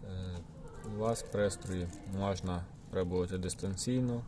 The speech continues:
якщо, звичайно, не так, як у цьому пристрої,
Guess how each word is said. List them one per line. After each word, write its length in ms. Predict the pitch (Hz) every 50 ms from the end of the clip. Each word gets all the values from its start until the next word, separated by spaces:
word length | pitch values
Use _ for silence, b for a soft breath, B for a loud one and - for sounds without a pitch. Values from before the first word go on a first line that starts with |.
| - - -
якщо, 300 | 82 - - - 113 104
звичайно, 600 | 90 92 87 - - 104 107 104 98 90 85 82
не 360 | 82 85 85 90 101 104 98
так, 240 | - 90 90 85 -
як 80 | - - -
у 40 | -
цьому 260 | - 90 85 87 82 90 -
пристрої, 560 | - 107 107 98 - - 92 92 90 90